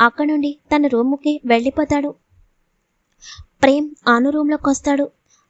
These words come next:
అను బెడ్పై పడుకుని ఉంటుంది. "రాక్షసి మొత్తానికి ఫస్ట్ టైమ్ నన్ను భయపెట్టింది" అని అను నుదుటిన చిన్నగా ముద్దు పెట్టుకుని సోఫాలో పడుకుని అను వైపు చూస్తూ ఉంటాడు. రేపు మార్నింగ్ లేచిన తర్వాత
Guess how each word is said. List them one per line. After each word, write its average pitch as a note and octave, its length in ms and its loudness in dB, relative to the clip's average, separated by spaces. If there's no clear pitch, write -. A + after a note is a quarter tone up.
అను C4+ 340 2
బెడ్పై C#4 420 0
పడుకుని C#4 460 0
ఉంటుంది. C#4+ 380 -2
"రాక్షసి A#3 560 0
మొత్తానికి C4+ 500 0
ఫస్ట్ - 400 -4
టైమ్ D#4 180 -4
నన్ను C4+ 200 2
భయపెట్టింది" C#4+ 680 0
అని C#4+ 240 -2
అను A3+ 220 2
నుదుటిన D4 580 0
చిన్నగా C4+ 280 0
ముద్దు C4+ 300 0
పెట్టుకుని C#4+ 540 -2
సోఫాలో D4 600 0
పడుకుని C#4+ 440 -2
అను A#3+ 260 0
వైపు D4+ 360 -4
చూస్తూ C4 280 0
ఉంటాడు. C#4+ 360 -2
రేపు B3+ 220 2
మార్నింగ్ A#3+ 360 0
లేచిన D4 300 0
తర్వాత C#4+ 500 -2